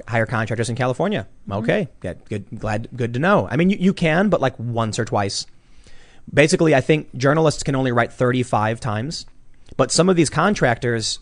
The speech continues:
Speaker 1: have multiple contracts. This makes sense. Like, the, the way I explain it is, let, let's say you like to pick up pieces of wood on the beach and whittle it into a little, a little boat.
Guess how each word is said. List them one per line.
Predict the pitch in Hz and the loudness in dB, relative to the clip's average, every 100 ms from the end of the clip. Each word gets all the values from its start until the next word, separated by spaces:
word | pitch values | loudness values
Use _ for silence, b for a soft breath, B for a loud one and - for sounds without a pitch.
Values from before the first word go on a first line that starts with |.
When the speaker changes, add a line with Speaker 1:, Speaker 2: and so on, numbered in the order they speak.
| - | -2
Speaker 1:
have | 120 107 | 0 0
multiple | 113 120 131 156 147 135 | 0 2 2 2 2 2
contracts. | 117 120 117 160 185 - - - - - - - | 0 -2 0 0 0 -4 -12 -18 -20 -20 -20 -10
This | 139 | 0
makes | 247 | 2
sense. | - 127 - b b b b b | 2 -2 -4 b b b b b
Like, | 156 156 - | 2 2 -2
the, | 139 156 | -2 -2
the | 151 175 | 2 4
way | 226 | 4
I | |
explain | 233 - 160 | 2 0 0
it | 143 | 0
is, | 110 98 - - - - b b b | -2 -4 -8 -12 -16 -18 b b b
let, | - 160 - | -6 -4 2
let's | 202 - | 2 6
say | 247 196 160 - | 4 4 2 -2
you | 135 165 165 151 139 - | -2 4 4 4 2 0
like | 131 156 | -2 -2
to | - | -2
pick | - 196 202 | 2 2 4
up | 190 - - - - | 2 -2 -20 -20 -8
pieces | 233 220 220 | -4 -4 -2
of | 208 143 | -2 0
wood | 139 160 104 98 - - | 4 4 4 -6 -12 -6
on | 135 | -4
the | 151 | 0
beach | 135 - - - - | -2 -2 -10 -12 0
and | 147 147 143 | 0 2 2
whittle | 254 269 | 2 4
it | 240 | 2
into | 202 180 131 139 | 2 0 0 0
a | 123 | 0
little, | 170 196 165 | 2 2 2
a | 156 | 0
little | 196 | 0
boat. | 185 185 - - | 4 4 4 -6